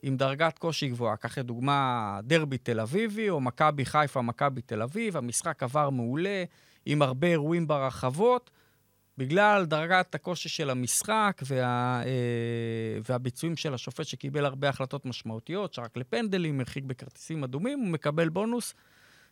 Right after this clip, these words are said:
ציון של שמונה חמש, שמונה שש. הסטנדרט למשחק טוב מאוד הוא שמונה ארבע. עכשיו, אם העברת את המשחק טוב מאוד, מושלם, אבל טעית טעות קריטית אחת,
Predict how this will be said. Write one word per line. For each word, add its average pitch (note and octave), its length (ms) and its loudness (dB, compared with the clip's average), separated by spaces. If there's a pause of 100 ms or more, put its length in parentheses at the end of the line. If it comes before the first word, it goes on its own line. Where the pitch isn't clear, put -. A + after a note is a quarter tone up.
ציון F3+ 200 2
של F3 140 -2
שמונה F3+ 400 2 (180)
חמש, E3+ 400 0
שמונה D#3 280 0
שש. G#2+ 420 -2 (600)
הסטנדרט A3+ 680 2
למשחק D3 840 2
טוב E3 280 0
מאוד F3+ 440 2
הוא C4+ 140 -10
שמונה B3 480 -2
ארבע. E3 280 -2 (420)
עכשיו, C#3+ 240 0 (200)
אם C#4+ 200 0
העברת C4 320 4
את B3 100 0
המשחק A3+ 440 0
טוב A#3 280 2
מאוד, G#3 460 4
מושלם, A3 540 0 (200)
אבל B3 380 4 (120)
טעית A#3+ 360 2 (420)
טעות G#3+ 320 2
קריטית A#3+ 680 -4
אחת, - 520 2